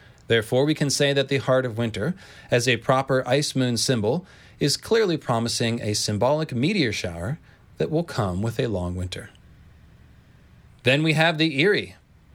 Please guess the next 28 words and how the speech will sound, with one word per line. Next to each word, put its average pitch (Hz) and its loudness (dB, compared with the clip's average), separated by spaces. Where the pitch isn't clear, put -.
a 117 2
prominent 139 0
Ice 135 -4
Moon 120 -2
symbol. 131 -2
The 139 0
Eyrie 160 2
is 131 -2
an 147 0
impregnable 151 0
castle 156 0
of 127 0
white 139 0
marble 135 2
high 131 0
up 135 0
on 127 2
a 120 -2
snow-covered 139 0
mountain, 123 -2
holding 120 0
a 107 -4
ton 180 -2
of 120 0
frozen 123 0
ice 117 -2
and 107 0
snow. 98 -2